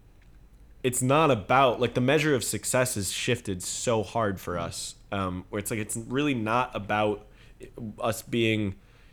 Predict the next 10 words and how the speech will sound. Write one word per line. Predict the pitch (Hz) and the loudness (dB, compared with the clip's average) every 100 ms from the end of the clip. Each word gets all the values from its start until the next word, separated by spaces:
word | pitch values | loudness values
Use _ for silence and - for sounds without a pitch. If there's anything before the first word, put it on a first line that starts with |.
| - | -10
you | 104 | -6
know, | 98 90 90 - - - - | -4 -4 -8 -12 -20 -20 -8
Top | - 123 117 | -2 -2 -2
of | |
the | 95 | -6
Pops | - 110 101 - - | -2 0 0 -6 -8
or, | 90 87 87 - - - | -6 -6 -8 -14 -20 -8
uh, | 95 90 85 76 - | -4 -2 -4 -6 -8
you | 98 95 | -8 -6
know | 85 | -8